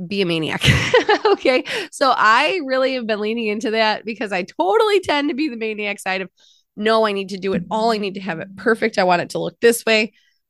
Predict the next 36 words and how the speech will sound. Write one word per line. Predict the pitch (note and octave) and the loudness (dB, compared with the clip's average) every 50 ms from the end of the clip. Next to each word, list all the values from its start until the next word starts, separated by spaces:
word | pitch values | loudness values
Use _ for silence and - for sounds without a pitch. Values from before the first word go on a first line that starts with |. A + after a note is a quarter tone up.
| _ _ _ | _ _ _
But | - G#3 G3+ G3 - - | 2 4 4 4 2 0
it | G#3 G#3 - | -6 -6 -4
can | - G#3+ G#3 | -4 -4 -2
be | G3 G3 | 0 -2
at | G3 F#3 | -2 -2
the | F#3+ F#3 | -4 -4
expense | F#3 F#3+ - - G3 F#3 F#3+ - - | -4 -6 -6 -4 -4 -4 -2 -2 -2
of | F3+ F3+ F3 F3 | -2 -2 -2 -2
my | E3+ - F#2+ - - | -4 -4 -4 -6 -6
attitude, | - - - - A#3+ A3+ A3 - B3 A#3 A3+ A3 | -2 0 0 0 0 -2 -4 -2 0 2 2 2
of | G#3+ - G3 F#3+ | 2 2 0 0
my | F3+ E3+ D#3+ F3 | 0 -2 -4 -2
family's | - G#3+ G3+ F#3+ E3+ E3 D3+ F3+ - - - | -2 -4 -4 -2 -4 -6 -6 -8 -10 -12 -12
peace, | - - A3+ A3 G#3+ - - - - - | -8 -6 -4 -2 -2 -2 -4 -6 -2 0
of, | F#3 F#3 F3+ F3 E3+ | 2 2 2 2 0
like, | F#3 F#3+ F3+ F#3 | 0 0 0 -2
my | F#3 F#3+ F#3+ G3 F#3+ G3+ G3+ G#3 G3+ G3+ | -4 -2 0 2 2 2 2 0 0 -2
mental | G3 F#3+ F3+ F3+ F#3 F#3 - - F#3+ G3+ G#3+ | -4 -4 -4 -4 -4 -6 -4 -2 -2 0 0
health, | G#3 F#3 F#3 F#3 - - | 2 0 0 -2 -4 -4
everything. | - G#3+ A3 F#3+ G3 - E3 C#3 D3+ | -4 -2 -2 -4 -6 -8 -8 -8 -6
And | G3+ | -4
then | B3+ D#4 E4+ D#4+ | -4 -4 -4 -4
th-, | - - - | -6 -6 -4
you're | C4+ D4+ F#4+ F#4+ F#4+ G4+ F#4 | -4 -4 -2 -2 -2 -2 -2
the | G4 | -2
mom, | F#4+ G4+ G#4+ G#4+ G4+ C#4 | 0 0 0 0 0 0
you're | B3+ B3+ | 0 -2
the | B3+ C4+ | -2 -2
heart | B3 C#4 C#4+ | -2 -2 -2
of | C#4 A#3+ | -2 -2
the | C#4+ | -2
home. | C#4 C4 B3 A#3+ | -2 -2 -2 -2
It | G3+ - | -4 -6
affects | F#3 - G3+ - - - | -6 -6 -6 -8 -8 -8
everybody | F#3+ F#3+ - - F#3+ F#3 | -8 -6 -4 -2 -2 -2
else. | E3+ - - | -2 -2 -6